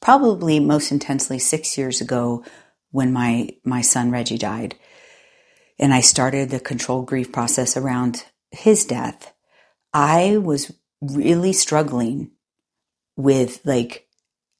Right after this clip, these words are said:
you know, what is this God that I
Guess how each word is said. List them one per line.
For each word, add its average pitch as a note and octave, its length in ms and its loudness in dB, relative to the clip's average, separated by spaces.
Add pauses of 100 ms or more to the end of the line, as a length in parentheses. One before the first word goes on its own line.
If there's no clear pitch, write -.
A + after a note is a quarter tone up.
you C#3 160 2
know, A#2+ 320 -2 (440)
what D#3 280 2
is D#3 180 4
this C3+ 200 2
God - 460 -2 (200)
that B2 220 2
I A#2+ 340 0